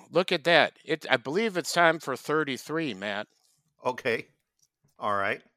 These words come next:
Speaker 2: Well,
Speaker 1: Uh,
Speaker 2: let's go ahead and get started.
Speaker 1: Okay, great.
Speaker 2: I have a number, uh, in my mind.
Speaker 1: Thirty-three.
Speaker 2: Are, yes.
Speaker 1: Okay.
Speaker 2: Okay. So what do
Speaker 1: All
Speaker 2: you,
Speaker 1: right.
Speaker 2: do you wanna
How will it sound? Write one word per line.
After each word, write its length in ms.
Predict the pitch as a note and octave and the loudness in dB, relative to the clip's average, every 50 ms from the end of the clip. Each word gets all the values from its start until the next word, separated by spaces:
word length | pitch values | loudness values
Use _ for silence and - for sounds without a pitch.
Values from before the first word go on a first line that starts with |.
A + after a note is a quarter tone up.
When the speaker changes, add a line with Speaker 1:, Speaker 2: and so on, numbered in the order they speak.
| _ _ _ _ _ _ _ _ _ _ _ _ _ _ _ _ _ _ _ _ _ _ _ _ _ _ | _ _ _ _ _ _ _ _ _ _ _ _ _ _ _ _ _ _ _ _ _ _ _ _ _ _
Speaker 2:
Well, 340 | A2+ A#2 A#2 A#2+ C3 D#3 D#3 - | 2 4 6 6 6 4 4 4
Speaker 1:
Uh, 80 | C#3 | 4
Speaker 2:
let's 160 | B2 A#2 - - | 4 4 0 0
go 180 | - C3 C3 | 4 4 4
ahead 260 | C3 C3 C3 B2 B2 A#2+ | 6 6 6 6 6 4
and 120 | A#2 A2+ | 0 2
get 180 | A2 A#2+ A2+ - | 2 0 0 0
started. 460 | - - - B2 B2+ B2 F#2 E2+ F#2 A2 - _ _ _ _ _ - | -4 0 0 2 2 2 -2 -4 -6 -8 -18 _ _ _ _ _ -2
Speaker 1:
Okay, 360 | A#2 B2+ - G3 F#3+ E3+ A#2+ G2 - - | -2 0 4 6 6 6 6 4 0 -6
great. 220 | - B2+ B2+ C#3 C3+ | 2 6 6 8 8
Speaker 2:
I 80 | B2 | 8
have 120 | C3 B2+ C3 | 6 6 4
a 80 | C#3 | 2
number, 580 | C3+ C3 B2+ B2 B2 A2+ A2+ G#2+ G#2+ G#2+ G#2+ - _ _ _ | 4 6 6 6 6 4 4 4 4 2 -2 -6 _ _ _
uh, 240 | G#2 F#2+ F#2 F2+ F#2 - | -2 -2 -2 -2 -4 -6
in 180 | A2 G2+ G2 | -10 -10 -6
my 180 | G2 F#2+ F#2+ F#2+ | -6 -4 -4 -4
mind. 500 | F#2+ F#2+ F#2 F2 F2 F2 F2 F#2 - - _ _ _ _ _ _ _ _ _ _ _ _ _ _ _ _ _ | -4 -4 -6 -6 -6 -8 -10 -14 -16 -18 _ _ _ _ _ _ _ _ _ _ _ _ _ _ _ _ _
Speaker 1:
Thirty-three. 680 | - - D#3+ D#3+ D3 D3 C3 - - D3+ C3+ A2 F2+ F#2+ | 0 2 4 4 4 2 -2 -2 -2 -2 -2 -2 -4 -8
Speaker 2:
Are, 1200 | - _ _ _ _ _ _ _ _ _ _ _ _ _ _ _ _ _ _ _ _ _ - | -16 _ _ _ _ _ _ _ _ _ _ _ _ _ _ _ _ _ _ _ _ _ -6
yes. 420 | G#2 G#2+ G#2 F#2 A#2+ - - - - _ _ _ _ _ _ _ _ _ _ _ _ _ _ _ _ _ _ _ _ _ _ | -2 0 2 2 0 -2 -4 -10 -12 _ _ _ _ _ _ _ _ _ _ _ _ _ _ _ _ _ _ _ _ _ _
Speaker 1:
Okay. 320 | - B2 - - C3+ A#2+ F#2+ | -6 -4 4 6 6 6 6
Speaker 2:
Okay. 100 | F2+ - _ _ _ _ _ _ _ _ _ _ _ _ _ _ _ _ _ _ _ _ _ _ _ _ _ _ _ _ _ _ _ _ _ _ _ _ | 4 -2 _ _ _ _ _ _ _ _ _ _ _ _ _ _ _ _ _ _ _ _ _ _ _ _ _ _ _ _ _ _ _ _ _ _ _ _
So 120 | - B2 A#2 | -6 -6 -4
what 200 | G2+ A2 A#2 A2+ | -2 0 0 4
do 40 | B2+ | 4
Speaker 1:
All 60 | C3+ | 4
Speaker 2:
you, 60 | B2 | 4
Speaker 1:
right. 120 | G#2 F2 - | 4 2 -2
Speaker 2:
do 100 | - A2+ | -6 -8
you 80 | G#2 | -4
wanna 320 | G2 G#2 G2+ G2+ F#2+ F2+ | 0 0 0 0 0 -2